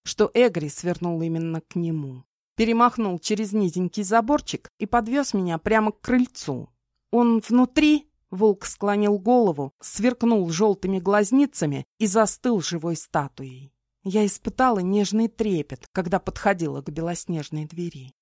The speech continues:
Сначала вскинула кулак, чтобы постучать, а потом передумала, увидев, что она немного приоткрыта.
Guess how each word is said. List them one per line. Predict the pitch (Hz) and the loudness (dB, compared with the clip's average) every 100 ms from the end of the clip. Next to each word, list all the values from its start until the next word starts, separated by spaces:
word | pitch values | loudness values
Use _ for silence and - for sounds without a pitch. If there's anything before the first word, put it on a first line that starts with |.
| _ _ | _ _
Сначала | - 226 220 240 208 | 0 0 4 2 2
вскинула | 202 - 247 214 202 | -2 -2 0 2 2
кулак, | 202 254 285 302 | 0 2 2 2
чтобы | - 180 165 | -4 -8 -8
постучать, | - 196 - - 233 - 175 135 - - | -8 -10 -10 -8 -8 -4 -6 -6 -12 -12
а | - | -4
потом | 208 240 302 254 | 0 4 4 4
передумала, | - 240 269 208 185 156 151 147 - - | 4 4 4 2 2 2 -2 -4 -6 -2
увидев, | 208 220 196 | 0 2 0
что | - - 214 | -2 2 2
она | 220 208 | 4 2
немного | 156 165 160 165 | 0 -2 -2 -6
приоткрыта. | - 180 175 - - 156 143 - 139 | -6 -4 -4 -6 -10 -10 -10 -14 -18